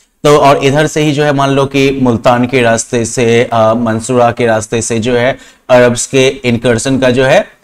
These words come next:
सीन बनता था। तो इनका लोकेशन ऐसा था कि ये जो, इनको जो है अरबों के साथ लोहा लेना पड़ता था और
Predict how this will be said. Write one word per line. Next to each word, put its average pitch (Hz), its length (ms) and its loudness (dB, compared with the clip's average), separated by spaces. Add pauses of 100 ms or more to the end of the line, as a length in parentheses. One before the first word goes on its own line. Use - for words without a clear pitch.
(220)
सीन 139 360 0
बनता 131 280 2
था। 160 180 0
तो - 340 -8
इनका 175 340 2
लोकेशन 175 520 2
ऐसा 185 240 2 (100)
था 226 80 4
कि 226 160 -2
ये 208 180 4
जो, 180 140 0
इनको 185 280 4
जो 196 120 4
है 226 140 4
अरबों 156 360 4
के 202 140 2
साथ 202 260 2
लोहा 156 280 4
लेना 147 300 4
पड़ता 170 320 2
था 214 300 2 (480)
और - 240 0